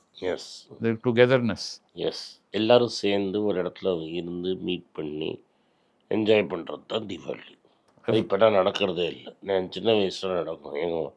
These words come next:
Speaker 1: உனக்கு தெரியுமே, எங்க மாமா தான் பக்கத்தையே சுத்திட்டு இருந்தாங்க. மாமா எல்லாம் இருந்தாங்க, எங்க அம்மாவோட கசின்ஸ் இங்க இருந்தாங்க.
Speaker 2: ம்.
Speaker 1: எல்லாம் செலிப்ரேட் பண்ணுவோம். இங்க இருந்து அத்தை வீட்டுக்கு
Speaker 2: ஆமா,
Speaker 1: போவோம்.
Speaker 2: நீங்க எல்லாம் போட்டி போடுவீங்க.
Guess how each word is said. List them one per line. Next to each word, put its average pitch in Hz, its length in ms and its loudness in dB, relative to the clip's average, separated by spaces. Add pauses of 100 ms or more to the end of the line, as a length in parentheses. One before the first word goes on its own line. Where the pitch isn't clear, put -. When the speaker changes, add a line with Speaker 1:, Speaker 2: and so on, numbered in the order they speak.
Speaker 1:
உனக்கு 104 240 2
தெரியுமே, 98 360 0
எங்க 95 120 -2
மாமா 98 300 4
தான் 95 160 0
பக்கத்தையே 92 320 -4
சுத்திட்டு 87 340 -8
இருந்தாங்க. 76 180 -6
மாமா 95 320 2
எல்லாம் 85 300 -2
இருந்தாங்க, 80 500 -4
எங்க 87 180 -6
அம்மாவோட 104 420 4
கசின்ஸ் 92 440 -10
இங்க 78 100 -10
இருந்தாங்க. 76 560 -8 (320)
Speaker 2:
ம். 110 280 -10
Speaker 1:
எல்லாம் 107 320 4
செலிப்ரேட் 92 380 -2
பண்ணுவோம். 107 240 2
இங்க 101 200 -2
இருந்து 98 220 2
அத்தை 110 220 0
வீட்டுக்கு - 320 -6
Speaker 2:
ஆமா, - 40 -20
Speaker 1:
போவோம். 131 180 2
Speaker 2:
நீங்க 117 80 0
எல்லாம் 131 160 4
போட்டி 135 240 0
போடுவீங்க. 95 480 -2